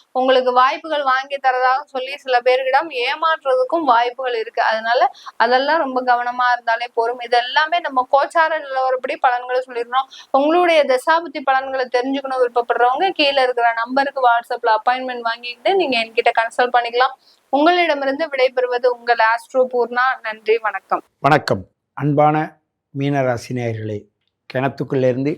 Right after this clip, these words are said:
Speaker 2: வெளியில வந்திருக்கீங்க. வெளியில வந்தது வந்துருவானா, இல்ல விழுந்துருவானா? இந்த கேள்வி கேட்கிற நிலையில தான் இருக்கிறீங்க மீனராசி நேயர்கள். நீங்க ஒரு புடியிலிருந்து வெளியில வந்துருக்கீங்க, அவ்வளவுதான்.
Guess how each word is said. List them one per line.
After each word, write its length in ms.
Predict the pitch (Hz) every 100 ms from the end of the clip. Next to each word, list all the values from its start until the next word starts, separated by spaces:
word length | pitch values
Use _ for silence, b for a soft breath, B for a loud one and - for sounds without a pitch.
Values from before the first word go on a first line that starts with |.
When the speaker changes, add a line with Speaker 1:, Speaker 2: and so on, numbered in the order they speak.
| - 113
Speaker 2:
வெளியில 280 | 113 135 131 120
வந்திருக்கீங்க. 520 | 117 117 117 117 117 127 - _ _ _
வெளியில 340 | 143 170 196 185
வந்தது 340 | 170 175 185 202 175 131 - _ _
வந்துருவானா, 420 | 139 156 190 185 208 185 104 _ _ _
இல்ல 120 | 147 185
விழுந்துருவானா? 460 | 185 185 151 127 104 101 _ _ 123
இந்த 160 | 131 135 -
கேள்வி 220 | 143 143 131
கேட்கிற 380 | 120 - 139 123 117
நிலையில 320 | 120 127 123 120
தான் 120 | 123
இருக்கிறீங்க 380 | 113 127 113 113 131 - _ _ 135
மீனராசி 500 | 127 120 113 110 - 113
நேயர்கள். 360 | 110 120 131 135 -
நீங்க 220 | 147 165 135 113 117 - _ _ _ _ _ -
ஒரு 180 | 156 131 - -
புடியிலிருந்து 680 | 214 254 277 240 196 208 208
வெளியில 280 | 175 175 160
வந்துருக்கீங்க, 360 | 147 139 131 120
அவ்வளவுதான். 340 | 117 113 123